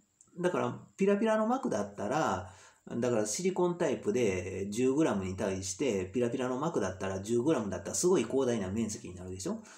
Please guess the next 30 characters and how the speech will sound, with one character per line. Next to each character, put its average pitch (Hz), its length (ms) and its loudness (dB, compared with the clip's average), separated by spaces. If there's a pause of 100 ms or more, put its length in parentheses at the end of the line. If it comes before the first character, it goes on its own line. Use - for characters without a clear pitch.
(120)
ら 180 80 2
そ 254 120 -2
れ 269 120 -2
だ 311 80 -2
っ - 60 -10
た 180 80 0
ら 147 60 0
こ 120 220 -4
ち 123 100 -4
ら 127 60 0
の 127 60 0
方 120 60 -4
が 95 80 -2
発 120 200 -4
電 113 160 0
力 98 240 -4
い 113 100 0
い 113 40 0
で 107 80 -2
す - 120 -6
よ 143 100 -2
っ - 20 -8
て - 140 -8
い 110 100 -2
う - 20 0
よ 120 140 0
う 127 80 -4
な 170 140 -4
形 180 420 0
で、 226 280 0